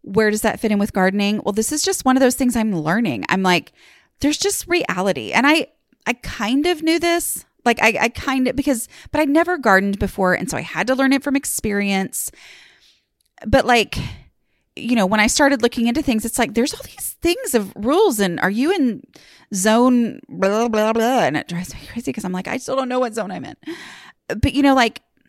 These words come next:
there's certain dates where you can start planning things. And if you try to do something that doesn't fit within these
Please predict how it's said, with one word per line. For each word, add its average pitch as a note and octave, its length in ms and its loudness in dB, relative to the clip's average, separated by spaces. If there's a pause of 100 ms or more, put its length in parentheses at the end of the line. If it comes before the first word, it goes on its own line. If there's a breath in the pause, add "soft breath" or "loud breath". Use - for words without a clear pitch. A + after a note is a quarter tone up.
(760 soft breath)
there's D4+ 220 2
certain C4+ 320 0
dates G#3 440 0
where A3 80 0
you G#3 80 -2
can G3+ 180 -2
start G3+ 220 -4
planning F#3+ 320 -2
things. - 440 -10 (360 soft breath)
And B3 120 6
if A#3+ 100 2
you C4+ 140 0
try D4+ 320 -2
to D#4+ 120 2
do G#3+ 240 -2
something D4 680 2 (1040 loud breath)
that A3+ 160 0
doesn't B3 320 2
fit - 340 2
within G#3+ 380 0
these G#3+ 280 -2